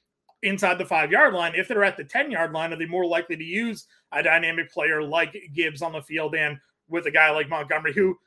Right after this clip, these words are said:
has shown the ability to catch football, obviously, in his time with Detroit, but, or, or Chicago, but obviously Gibbs has that,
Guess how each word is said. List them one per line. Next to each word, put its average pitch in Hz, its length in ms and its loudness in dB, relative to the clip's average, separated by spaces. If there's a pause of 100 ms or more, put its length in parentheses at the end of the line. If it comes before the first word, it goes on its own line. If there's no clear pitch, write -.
(240)
has 196 220 4
shown 202 200 4
the 185 80 -2
ability 175 260 0
to 151 60 -8
catch 139 180 -4
football, 185 400 0
obviously, 151 440 -4
in 147 60 0
his 147 120 -6
time 156 200 -2
with 143 100 -6
Detroit, 143 340 -2
but, 143 240 -2 (240)
or, 160 140 2
or 147 140 -2
Chicago, 147 520 -2
but 147 200 -2
obviously 147 380 -4
Gibbs 147 380 -2
has 151 320 -4
that, 147 280 2